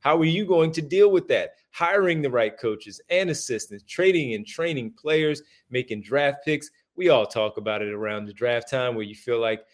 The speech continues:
"How did my team not select this player?" Well, you have the option of doing so, navigating your franchise through free agency, signing the right people in the draft,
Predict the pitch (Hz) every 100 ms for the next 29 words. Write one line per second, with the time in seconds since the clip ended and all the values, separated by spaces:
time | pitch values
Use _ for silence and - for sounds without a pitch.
0 | _ - 143 151 135 131 131 - 131 123
1 | 127 120 - 120 117 - 123 - - 113
2 | 82 107 139 160 139 147 143 143 139 139
3 | - 127 113 147 151 123 - 110 104 -
4 | _ _ 110 127 139 139 135 131 127 127
5 | - 117 110 117 107 107 - 117 151 151
6 | 135 113 104 104 104 110 - 139 160 165
7 | 143 110 104 104 101 98 95 90 - 123
8 | 120 120